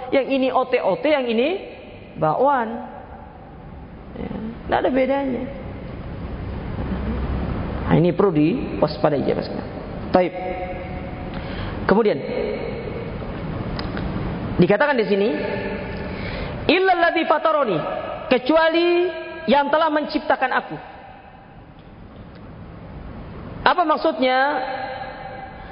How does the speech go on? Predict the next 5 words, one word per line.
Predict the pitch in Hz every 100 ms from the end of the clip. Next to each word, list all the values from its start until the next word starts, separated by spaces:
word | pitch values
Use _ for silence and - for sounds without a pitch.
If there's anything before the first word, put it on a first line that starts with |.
| - -
"Ay | 226 240 254
khalaqani | 220 254 285 277 269 277 277 269
ibtidaan | 262 262 285 - 277
alal | 262 269 262
fitrah," | 269 262 185